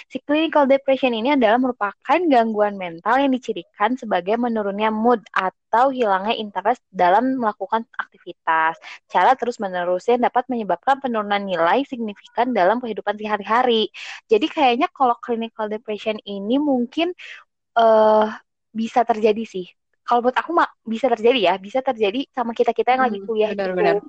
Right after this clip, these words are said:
Speaker 1: Iya nggak sih? Aku ngerasa,
Speaker 2: Mood
Speaker 1: eh,
Speaker 2: swing gitu
Speaker 1: iya
Speaker 2: ya?
Speaker 1: kan? Iya benar. Tapi kalau mood swingnya tuh dibiarin, kayak, apa ya, saat kita mood swing tuh kita ngebiarin aja terlarut-larut gitu dalam mood swing itu. Apalagi kalau misalnya kita udah di fase dimana kita ngerasa,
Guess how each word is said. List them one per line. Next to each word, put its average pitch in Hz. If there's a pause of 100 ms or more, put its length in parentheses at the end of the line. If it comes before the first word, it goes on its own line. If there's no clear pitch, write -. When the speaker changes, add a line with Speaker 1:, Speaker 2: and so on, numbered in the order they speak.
(160)
Speaker 1:
Iya 269
nggak 220
sih? -
Aku 240
ngerasa, 285 (580)
Speaker 2:
Mood 226
Speaker 1:
eh, 226
Speaker 2:
swing 226
gitu 220
Speaker 1:
iya 262
Speaker 2:
ya? 220
Speaker 1:
kan? 202 (260)
Iya 294
benar. 247 (380)
Tapi 262
kalau 277
mood 240
swingnya 226
tuh 226
dibiarin, 214
kayak, 220 (600)
apa 233
ya, 202
saat 233
kita 247
mood 226
swing 254
tuh 330
kita 381
ngebiarin 220
aja 262
terlarut-larut 208
gitu 185
dalam 185
mood 190
swing -
itu. -
Apalagi 262
kalau 320
misalnya 262
kita 269
udah 311
di 247
fase 226 (120)
dimana 233
kita 285
ngerasa, 233